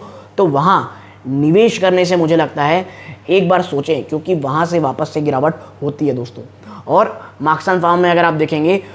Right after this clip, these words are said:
तो गिरावट देखने को मिल ही रही थी, वहाँ से stock एक समय में फ़ोर्टी फ़ाइव to फ़ोर्टी सिक्स भी आया था, but वो तो आप कह सकते हैं गनीमत हो इस news की, जो stock को काफ़ी अच्छी rally दिखाया दोस्तों। तो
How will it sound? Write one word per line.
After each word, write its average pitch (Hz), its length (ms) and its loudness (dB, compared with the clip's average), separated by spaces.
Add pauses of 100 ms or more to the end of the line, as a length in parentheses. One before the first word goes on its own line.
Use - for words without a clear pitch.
(120)
तो 165 80 0
गिरावट 151 360 2
देखने 151 280 0
को 160 100 0
मिल 139 160 2
ही 160 100 2
रही 156 120 2
थी, 165 160 -2
वहाँ 135 200 -2
से 190 220 -2 (240)
stock 160 260 0
एक 165 120 2
समय 151 180 -2
में 190 180 0 (300)
फ़ोर्टी 160 240 0
फ़ाइव 160 200 0
to 190 80 0
फ़ोर्टी 151 260 -2
सिक्स 143 240 -10
भी 196 80 0
आया 143 260 -2
था, 120 180 -8 (400)
but 190 160 2 (400)
वो 160 120 0
तो 185 100 2
आप 175 160 2
कह 170 80 2
सकते 170 240 -2
हैं 175 120 2
गनीमत 165 340 2
हो 180 80 2
इस 165 160 -2
news 160 240 -2
की, 208 120 0
जो 185 360 -8
stock 156 300 -2
को 196 80 0
काफ़ी 160 280 0
अच्छी 175 220 0
rally 143 220 2
दिखाया 123 300 -6
दोस्तों। - 300 -16 (1040)
तो 220 320 2